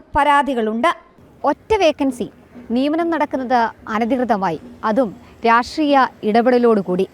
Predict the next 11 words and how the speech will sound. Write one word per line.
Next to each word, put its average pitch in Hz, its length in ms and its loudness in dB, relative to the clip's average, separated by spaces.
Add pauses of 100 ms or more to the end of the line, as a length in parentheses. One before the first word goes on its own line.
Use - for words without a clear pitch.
(520)
ഇടത് 247 260 -2
syndicate 277 460 -2
അംഗങ്ങളുടെ 262 460 0
അടക്കം 269 340 0
ഇടപെടൽ 247 320 2 (420)
ഈ - 20 2 (140)
നിയമന 285 300 0
നീക്കത്തിന് 269 400 -4
പിന്നിലുണ്ട് 254 480 0
എന്നുള്ളൊരു 240 280 0 (220)
ആക്ഷേപം 277 400 -2